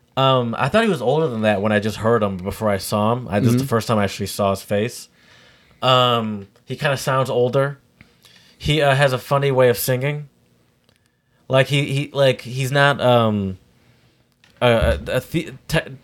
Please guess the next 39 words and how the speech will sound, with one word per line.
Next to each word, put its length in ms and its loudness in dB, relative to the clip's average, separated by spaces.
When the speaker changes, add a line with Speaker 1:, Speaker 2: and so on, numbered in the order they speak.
Speaker 1:
he's 160 -2
not 240 2
really, 260 4
you 140 0
wanna 160 2
call 220 -2
him 80 0
like 140 0
a 40 -20
quote 200 0
unquote 320 -2
good 200 0
singer 320 -4
maybe, 480 -4
but 100 2
he's 120 2
got 140 4
a 60 2
very 240 2
unique 280 -2
Speaker 2:
Speak 180 2
for 60 -2
Speaker 1:
style. 100 4
Speaker 2:
yourself, 420 2
my 120 4
man. 340 2
Speaker 1:
He's 220 0
a 40 4
good 220 0
singer 420 0
because 320 -4
he 160 -4
has 200 2
a 40 0
very 260 2
unique 280 -4
style 340 0
that 140 -2
he 260 -4